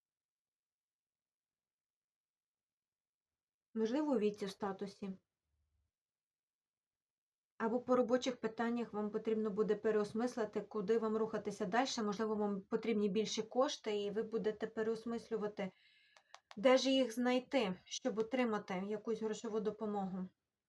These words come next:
Кінець тижня. Про що ми будемо говорити? О, а у вас подія,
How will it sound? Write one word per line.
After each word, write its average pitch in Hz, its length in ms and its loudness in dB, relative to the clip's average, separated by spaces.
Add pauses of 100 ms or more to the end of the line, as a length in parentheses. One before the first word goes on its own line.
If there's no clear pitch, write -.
(520)
Кінець 359 280 0
тижня. 254 500 -2 (120)
Про 262 120 0
що 311 180 -6
ми 302 120 -4
будемо 277 380 -2
говорити? 277 600 -2 (120)
О, 208 420 -2 (140)
а 214 120 0
у 214 60 0
вас 311 180 0
подія, 247 840 -2